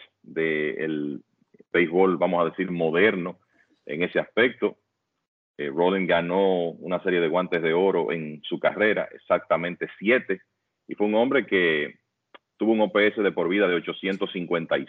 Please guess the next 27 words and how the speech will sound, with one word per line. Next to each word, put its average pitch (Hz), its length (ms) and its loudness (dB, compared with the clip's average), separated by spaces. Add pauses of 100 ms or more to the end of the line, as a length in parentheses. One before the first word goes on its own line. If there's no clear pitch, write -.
cinco. 71 340 -12
O - 40 -20
sea 92 160 2
que 123 80 2
ese 127 120 0
es 120 60 2
un 117 140 0
nombre, 127 420 2
está 95 180 2
Billy 101 200 0
Wagner, 117 400 0
que - 80 -10
siempre 95 360 -4
he 90 40 -2
pensado, 92 640 -4 (760)
que - 120 -8
considerando 101 680 0
otros 107 280 -2 (320)
cerradores 92 500 2
que 95 80 -4
han 95 100 -4
entrado 95 380 0
al 90 100 -4
Salón 92 260 -4
de 90 60 -2
la 85 100 0
Fama, 95 440 -4